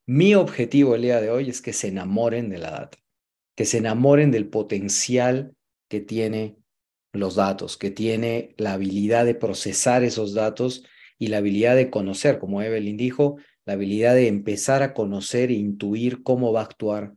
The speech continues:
un consumidor, cómo vamos a actuar cada uno de nosotros. Así que sin más, déjenme ir a mi presentación. Voy a tratar de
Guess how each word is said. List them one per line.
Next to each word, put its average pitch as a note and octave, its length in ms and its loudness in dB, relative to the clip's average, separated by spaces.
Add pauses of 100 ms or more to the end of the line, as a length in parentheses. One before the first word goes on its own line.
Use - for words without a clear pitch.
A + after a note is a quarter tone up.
(200)
un G#2+ 160 -8
consumidor, G#2 680 -4
cómo G2+ 180 -2
vamos G2 260 -6
a F#2 40 -8
actuar F#2 340 -6
cada F2+ 240 -4
uno E2+ 300 -10
de D#2+ 80 -14
nosotros. - 580 -20 (600)
Así C3 180 2
que D3+ 100 4
sin C3 240 4
más, E3+ 460 2 (760)
déjenme D3 580 4
ir C#3 220 0
a C3+ 60 2
mi C3 140 0
presentación. A2 1040 -4 (420)
Voy D3+ 160 6
a F#3+ 100 6
tratar C3+ 480 4
de A2 240 2